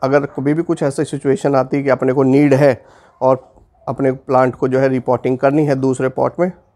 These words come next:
तो कई बार हार्ड डिसीजंस अपने को लेने होते हैं। तो अपने को घबराना नहीं है कि मेरा प-, अ, जो प्लांट है वो ख़राब हो जाएगा। प्लांट की नीड को अपने को हमेशा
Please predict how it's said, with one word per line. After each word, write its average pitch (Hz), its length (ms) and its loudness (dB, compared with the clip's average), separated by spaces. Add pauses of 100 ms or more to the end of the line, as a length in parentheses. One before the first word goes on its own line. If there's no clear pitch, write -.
(200)
तो 143 260 0 (400)
कई 135 140 4
बार 143 160 4
हार्ड 135 240 2
डिसीजंस 135 500 -4
अपने 123 220 -4
को 127 100 -6
लेने 123 280 -2
होते 139 260 -4
हैं। 156 100 -4 (360)
तो 139 60 2
अपने 135 200 2
को 139 120 4
घबराना 139 500 4
नहीं 143 260 2
है 147 400 -6 (140)
कि 147 100 0
मेरा 135 260 2
प-, 127 420 -8
अ, 127 260 2
जो 131 160 -2
प्लांट 123 420 -4
है 147 160 -6 (300)
वो 117 80 -4
ख़राब 127 360 0
हो 131 80 0
जाएगा। 135 300 2
प्लांट 135 360 0
की 147 120 -2
नीड 143 280 2
को 160 100 0
अपने 135 240 0
को 139 100 -6
हमेशा 127 380 -2